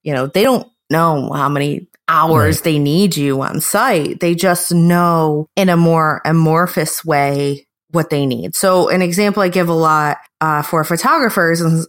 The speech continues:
Speaker 1: instead of saying, like, "You're gonna be there for ten hours," say, "We'll be there from the point you're getting ready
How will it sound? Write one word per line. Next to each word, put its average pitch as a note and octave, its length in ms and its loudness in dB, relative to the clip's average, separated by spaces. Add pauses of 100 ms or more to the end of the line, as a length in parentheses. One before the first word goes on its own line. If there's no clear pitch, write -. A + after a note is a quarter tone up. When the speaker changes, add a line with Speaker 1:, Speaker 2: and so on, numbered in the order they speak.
(140)
Speaker 1:
instead F#3 320 0
of E3+ 80 0
saying, E3 300 0
like, D3+ 440 -2
"You're F3+ 160 0
gonna F3+ 140 2
be F3+ 80 2
there E3 140 0
for E3 140 -2
ten D#3 300 -4
hours," D#3 600 -2 (100)
say, G3+ 260 2
"We'll G#3 280 0
be C4+ 180 2
there F#3+ 420 2
from E3 880 2
the E3 80 -2
point G#3 300 -2
you're G#3+ 120 0
getting G3+ 320 2
ready E3 640 0